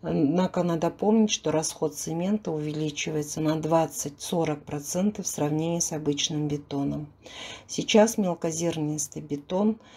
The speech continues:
используют, например, для тротуарных плиток. В данном четвертом подразделе были рассмотрены особенности –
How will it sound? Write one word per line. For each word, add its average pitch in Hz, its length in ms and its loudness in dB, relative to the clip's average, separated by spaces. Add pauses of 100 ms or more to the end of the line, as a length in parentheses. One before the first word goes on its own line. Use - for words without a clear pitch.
(280)
используют, 190 800 2
например, 160 720 -2 (180)
для 170 560 2 (380)
тротуарных 160 760 -2
плиток. 143 560 -10 (1700)
В 180 60 -2
данном 208 400 8
четвертом 175 600 -4
подразделе 156 680 -2
были 165 200 -2
рассмотрены 165 840 0
особенности – 170 920 -2